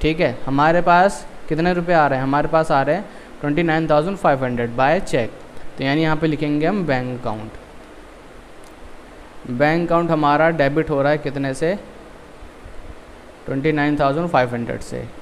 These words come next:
दूसरी चीज़, हम, हमने discount भी दिया, तो वो हमारा क्या खर्चा है, ठीक है, discount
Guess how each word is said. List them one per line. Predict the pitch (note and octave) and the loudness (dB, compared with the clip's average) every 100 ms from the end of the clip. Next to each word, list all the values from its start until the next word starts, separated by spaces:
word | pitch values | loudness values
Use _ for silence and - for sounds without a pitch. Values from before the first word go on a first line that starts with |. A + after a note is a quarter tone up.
| - - - - - - - - | -12 -12 -14 -16 -14 -12 -12 -2
दूसरी | D3+ E3+ G#3 | 0 2 0
चीज़, | A3+ A3 | -2 0
हम, | F3 E3 | 0 2
हमने | E3 D#3+ D3+ D#3+ F3+ G3 | 2 2 0 0 0 -2
discount | D#3+ C#3+ D3+ D3+ | -2 0 0 2
भी | D#3+ | 0
दिया, | D#3+ D#3 D3 | 2 4 4
तो | D#3 | 2
वो | D#3 | 2
हमारा | D3+ D#3 | 2 2
क्या | D3+ C#3 | 2 0
खर्चा | B2 B2+ - C#3 | 0 -4 -2 0
है, | C3 C3+ - - - - - - - - | -2 -6 -16 -20 -20 -20 -20 -20 -20 -4
ठीक | - D3 | 0 2
है, | D#3 B2+ B2 A#2+ | 2 0 -6 -6
discount | C3 - D3 C#3+ D#3 E3+ F3 | -6 -4 0 0 2 -2 -4